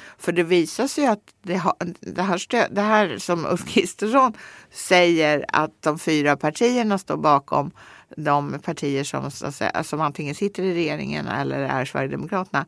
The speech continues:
och ett stödparti till regeringen, det de, ah, ah, ah, lovade enligt Kristersson, det har, har ju inte infriats. Det blev inget högkostnadsskydd och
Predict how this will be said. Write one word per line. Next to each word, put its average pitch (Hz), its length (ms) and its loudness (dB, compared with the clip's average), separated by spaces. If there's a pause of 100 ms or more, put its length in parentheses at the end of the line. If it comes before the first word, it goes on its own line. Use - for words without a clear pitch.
(400)
och - 460 -8
ett 135 180 -6
stödparti 208 560 -4
till 175 120 -8
regeringen, 139 600 -6
det 165 160 2
de, 180 300 0
ah, 180 400 -2
ah, 165 520 -4
ah, 180 240 0
lovade 190 640 4
enligt 139 440 0
Kristersson, - 540 -2 (260)
det 165 120 2
har, 220 320 0
har 170 140 0
ju 175 140 -2
inte 170 200 -4
infriats. 269 760 0 (520)
Det 180 140 2
blev 220 340 4
inget 226 240 -2
högkostnadsskydd - 1000 -4
och - 240 -6